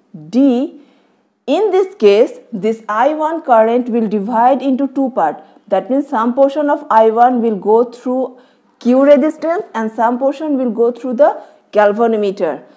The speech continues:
So in that case, we can say that I three is equal to I one minus I G, as some portion of I one current is divided or go through the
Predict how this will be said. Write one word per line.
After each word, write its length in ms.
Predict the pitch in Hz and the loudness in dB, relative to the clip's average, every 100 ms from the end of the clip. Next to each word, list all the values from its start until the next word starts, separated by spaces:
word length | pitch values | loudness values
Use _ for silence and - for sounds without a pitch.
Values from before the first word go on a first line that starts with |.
| _ _ | _ _
So 300 | - 330 - | 0 0 2
in 240 | 285 370 | 0 2
that 320 | 359 339 - | 4 2 0
case, 240 | - 226 277 226 | 2 4 4 -2
we 140 | 226 | -2
can 240 | 240 233 | 0 -2
say 300 | 247 269 302 311 | -4 -2 0 4
that 300 | 254 254 - | 4 4 0
I 240 | 202 226 | 2 2
three 480 | 247 - 302 320 320 | 2 -4 -4 -4 -6
is 200 | 247 214 - | -8 -10 -8
equal 460 | 220 - 202 190 190 202 | -12 -4 -2 -2 -4 -6
to 420 | 220 440 466 - _ _ _ _ - | -4 -4 -8 -18 _ _ _ _ -4
I 480 | 185 185 196 220 214 | 0 2 0 -2 -4
one 540 | 196 190 202 320 494 - _ _ _ _ _ - | -4 -4 -4 -6 -8 -12 _ _ _ _ _ -16
minus 680 | 175 208 233 262 294 359 - | -8 -6 -4 -4 -4 -6 -6
I 240 | 208 170 160 | -4 -4 -4
G, 340 | 160 160 139 - _ _ _ - | -8 -10 -10 -12 _ _ _ -2
as 260 | 185 254 - - _ | 2 2 0 -12 _
some 320 | _ 220 226 | _ -2 -2
portion 400 | 233 226 226 269 | 0 -2 0 -2
of 240 | 254 262 - | -2 -2 -4
I 280 | 190 196 202 | -4 0 0
one 280 | 196 208 214 | 0 0 -2
current 440 | 202 180 208 349 - | -2 -2 -2 -4 -4
is 240 | 220 202 | -4 -4
divided 680 | 180 196 202 196 190 269 - - - | -4 -6 -2 -2 2 0 0 -8 -6
or 160 | 180 185 | -2 0
go 260 | 190 233 | 4 4
through 260 | 262 - 240 | 4 0 0
the 300 | 247 370 403 | 2 0 -2